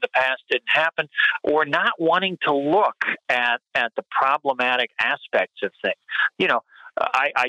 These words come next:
guarantee that the vast majority of people in the United States have no idea that Taiwan was held under martial law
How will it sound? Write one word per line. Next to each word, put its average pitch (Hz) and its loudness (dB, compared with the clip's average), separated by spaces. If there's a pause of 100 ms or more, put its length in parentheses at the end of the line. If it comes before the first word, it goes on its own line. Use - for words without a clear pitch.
guarantee 156 0
that 117 2
the 117 -6
vast 123 0
majority 127 2
of 117 -2
people 131 0
in 117 -2
the 120 -2
United 117 0
States 131 -2
have 113 2
no 123 4
idea 127 2 (420)
that 117 0
Taiwan 120 2
was 117 -2
held 120 0
under 113 0
martial 110 0
law 120 2